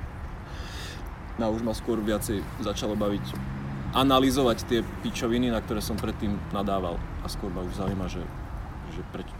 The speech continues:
všetci na to vieme opičovať, to, čo je zlé, ale mňa skôr zaujíma, prečo sa to udialo, jak sa tomu dá predchádzať, čo môžeme robiť, čo nemôžeme. Takže hej, som tak zanaliz-,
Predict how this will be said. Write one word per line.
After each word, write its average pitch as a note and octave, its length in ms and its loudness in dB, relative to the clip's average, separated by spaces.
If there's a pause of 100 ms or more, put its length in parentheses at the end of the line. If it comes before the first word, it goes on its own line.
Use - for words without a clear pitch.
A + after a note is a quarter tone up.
(140)
všetci - 400 -6
na F2+ 100 -4 (140)
to G2 100 -6
vieme F#2+ 240 0
opičovať, B2+ 560 0
to, G#2+ 140 -4
čo B2 160 0
je - 20 0
zlé, C3+ 160 2
ale G2+ 220 2
mňa G2+ 100 0
skôr F#2+ 220 -4
zaujíma, F#2+ 320 -2
prečo - 240 -6
sa - 80 -4
to G2+ 160 -4
udialo, G2 400 0
jak F2+ 80 -4
sa - 160 -8
tomu F#2 160 -2
dá F#2 80 -2
predchádzať, F2+ 720 -4
čo - 160 -2 (160)
môžeme F#2 320 -2
robiť, F2+ 300 0
čo - 120 0
nemôžeme. F2+ 460 4 (340)
Takže - 220 2
hej, A#2+ 180 4
som A2+ 140 0
tak G#2+ 160 2
zanaliz-, G2+ 960 0